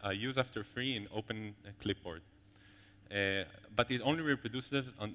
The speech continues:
reproduced on some machines, and we were like, "What the fuzz?" Uh, <laughs> w-, looking at the, at the crash code, at the crashing code, we couldn't find clues to why it crashes, so we had to go, uh, to the binary.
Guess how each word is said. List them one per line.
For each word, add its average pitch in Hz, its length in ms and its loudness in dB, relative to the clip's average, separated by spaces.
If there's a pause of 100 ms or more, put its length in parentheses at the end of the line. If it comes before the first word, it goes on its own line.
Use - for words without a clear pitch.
reproduced 120 580 0
on - 80 -8
some 107 220 0
machines, 101 560 -6 (260)
and 101 160 -2
we 113 120 0
were 110 160 2
like, 104 260 4 (240)
"What 110 240 2
the 101 60 -4
fuzz?" 117 420 0 (920)
Uh, 98 280 2 (160)
<laughs> - 160 -12
w-, 120 220 -2
looking 151 320 2
at 123 160 4
the, 101 480 4 (160)
at 101 140 -8
the 98 180 0 (100)
crash 131 300 6
code, 110 320 0
at 110 100 0
the 110 60 0
crashing 123 380 4
code, 107 260 -2 (160)
we 104 220 -2 (100)
couldn't 120 240 -2
find 107 300 0
clues 110 300 -6
to - 120 -10
why 101 220 4
it 101 160 2 (240)
crashes, 104 440 4 (420)
so 104 340 -2
we 101 180 -2
had 110 220 6
to 113 80 -6
go, 104 360 -2 (140)
uh, 92 240 0 (160)
to 95 180 -10
the 92 120 0
binary. 87 400 -2